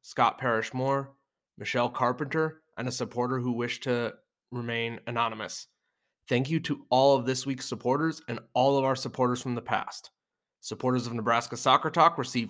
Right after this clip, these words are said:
early and exclusive content via email. To become a supporter of Nebraska Soccer Talk, you can become a patron at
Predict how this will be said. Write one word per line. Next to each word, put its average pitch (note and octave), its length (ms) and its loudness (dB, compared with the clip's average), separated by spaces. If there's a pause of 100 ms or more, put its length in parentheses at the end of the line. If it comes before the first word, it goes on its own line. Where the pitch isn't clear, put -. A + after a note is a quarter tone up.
(140)
early C3+ 420 0
and B2 160 0
exclusive B2 680 -4
content A2+ 500 0
via A#2 260 -2
email. C#3+ 480 0 (420)
To A2+ 80 -8
become A#2 240 -4
a A2 40 -2
supporter A#2 400 -2
of A2 80 -6
Nebraska A2+ 420 -4
Soccer A2+ 340 -2
Talk, F3 300 2
you A2 140 -10
can A2+ 100 -10
become A2 200 -4
a G#2+ 60 -6
patron A#2 380 -2
at G#2+ 280 -4